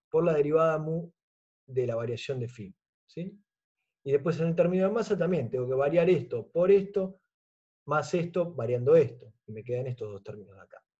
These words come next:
¿sí? Entonces, paso uno, variar todos los términos de, de mi lagrangiano, bajo el, bajo el integral en, en mi acción, este,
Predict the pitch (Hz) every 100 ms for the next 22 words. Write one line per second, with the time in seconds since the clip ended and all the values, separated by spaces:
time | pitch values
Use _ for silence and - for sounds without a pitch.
0 | _ _ 170 190 - _ _ _ _ _
1 | _ _ _ _ _ _ 135 131 135 -
2 | _ _ _ _ 190 190 190 233 233 220
3 | - _ 143 139 160 165 185 - _ _
4 | _ _ _ 180 180 165 131 170 165 156
5 | 127 123 117 120 120 120 120 131 - 185
6 | 180 202 - _ _ _ _ _ 113 107
7 | 113 104 95 101 92 104 104 104 117 139
8 | 147 143 - 117 104 104 104 117 - 226
9 | 196 208 - _ _ _ _ - 120 104
10 | - 117 110 107 87 78 -